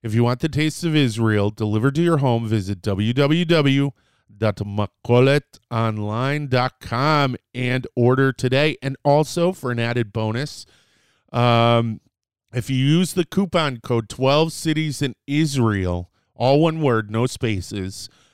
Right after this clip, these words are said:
um, you will receive fifteen percent off of your entire order. So again, visit w w w dot m a k o l e t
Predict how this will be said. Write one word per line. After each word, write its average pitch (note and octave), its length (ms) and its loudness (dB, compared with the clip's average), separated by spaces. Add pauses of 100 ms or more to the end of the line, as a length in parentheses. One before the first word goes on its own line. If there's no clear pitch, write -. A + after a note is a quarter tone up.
(140)
um, A2 580 0
you A#2+ 160 -2
will C3+ 160 2
receive B2 460 -4
fifteen C3 420 -6
percent B2 480 -6
off A2 300 -2
of G#2 160 -2
your G#2 160 0
entire G#2 640 -2 (100)
order. G2+ 380 0
So G#2 260 -2
again, B2+ 440 -4 (380)
visit G2+ 360 -2
w A2 280 -2
w C#3+ 300 0
w A2+ 440 0 (480)
dot G2+ 220 -4 (100)
m B2 200 -4
a C#3 100 -2
k A#2 400 -4 (100)
o C3 220 4
l A#2+ 300 2 (260)
e C3 140 -6
t A#2+ 400 -2